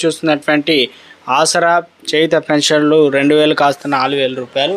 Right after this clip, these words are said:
అదేవిధంగా ఆరు వేల రూపాయలు ఎప్పుడు అందిస్తారు, ఏ నెలలోనే అందించబోతున్నారు ఏంటనేది ఇందుకు సంబంధించి ప్రభుత్వం నుంచి ఒక లేటెస్ట్ అప్‌డేట్ అయితే రావడం జరిగిందండి. గుడ్ న్యూస్ అయితే చెప్పారు. ఇక వివరాలు ఏంటనేది వీడియోలో తెలుసుకుందామండి. వీడియోను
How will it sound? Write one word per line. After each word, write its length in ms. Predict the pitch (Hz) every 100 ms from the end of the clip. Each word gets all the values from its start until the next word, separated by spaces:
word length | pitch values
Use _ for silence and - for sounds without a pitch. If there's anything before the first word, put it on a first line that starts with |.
| 135
అదేవిధంగా 460 | 147 156 156 156 139
ఆరు 160 | 139
వేల 180 | 147 147
రూపాయలు 380 | 135 131 143 135
ఎప్పుడు 280 | 123 - 139
అందిస్తారు, 540 | 131 135 131 139 139
ఏ 140 | 147 135
నెలలోనే 560 | 139 135 135 131 127 -
అందించబోతున్నారు 720 | 135 131 131 127 120 127 127
ఏంటనేది 580 | 123 123 123 123 127 214 - - - _ -
ఇందుకు 160 | 185 226
సంబంధించి 680 | 214 202 196 190 185 220 165 - - _ -
ప్రభుత్వం 380 | 165 196 214
నుంచి 200 | 190 185
ఒక 140 | 180 170
లేటెస్ట్ 460 | 156 151 180 -
అప్‌డేట్ 480 | 185 170 - 147 156
అయితే 160 | 156 160
రావడం 320 | 147 147 139
జరిగిందండి. 480 | 139 139 139 135 151 139
గుడ్ 120 | 131
న్యూస్ 180 | 139 -
అయితే 200 | 127 131 -
చెప్పారు. 380 | 123 135 147 202 - - _ _ _ _ -
ఇక 120 | 160
వివరాలు 640 | 180 160 156 165 196 202
ఏంటనేది 380 | 190 180 180 185
వీడియోలో 240 | 165 160 151
తెలుసుకుందామండి. 680 | 147 143 156 147 147 151
వీడియోను 280 | 185 135 135